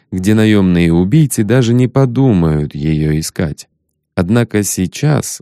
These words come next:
Амара уже начинала жалеть о своем решении. Игровые алгоритмы толкали ее в койку к игрокам,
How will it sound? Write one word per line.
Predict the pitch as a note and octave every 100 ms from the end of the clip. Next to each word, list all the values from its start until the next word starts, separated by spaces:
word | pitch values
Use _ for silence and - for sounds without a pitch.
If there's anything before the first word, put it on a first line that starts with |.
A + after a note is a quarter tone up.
| _
Амара | F2 F2 B2+ C3+
уже | B2+ A2 A2 C3+ B2 - _
начинала | G#2+ A2 - G#2+ G#2 B2 A#2+ A#2+ A2+ -
жалеть | F#2 F2 A#2 F#2 G2 A#2 - _
о | A2+
своем | - G2+ E2+
решении. | F2 F#2+ F#2+ D#2+ D2+ B1+ - _ _ _
Игровые | G#2 F#2 G2 G2 G#2 F#2+
алгоритмы | F#2 F#2 F#2 A#2 - F#2+
толкали | F2+ F#2+ G2+ A2 G#2+
ее | G2 G2+ G2 A2
в | F#2
койку | - A#2 A#2 G#2+ G#2+
к | G#2+
игрокам, | F2+ F2 - C#3 G2